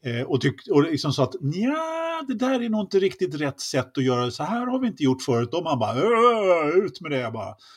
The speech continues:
Hej då." Och så, så intervjuar de liksom han kråkan där på, på, på griden.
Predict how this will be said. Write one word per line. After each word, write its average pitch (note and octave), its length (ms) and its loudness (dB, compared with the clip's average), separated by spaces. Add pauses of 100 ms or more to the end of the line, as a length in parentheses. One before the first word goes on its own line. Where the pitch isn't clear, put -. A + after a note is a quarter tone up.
(280)
Hej F3 160 -2
då." C#3 160 0
Och C#3 260 -6
så, F3+ 100 -6
så F3+ 340 -2
intervjuar F#3 500 0
de D#3 300 -6
liksom C3+ 460 -2
han B2+ 420 -4
kråkan D3 500 -2
där A2 120 0
på, A#2 380 -6 (160)
på, A#2+ 420 -2
på C3+ 100 -4
griden. B2+ 560 -2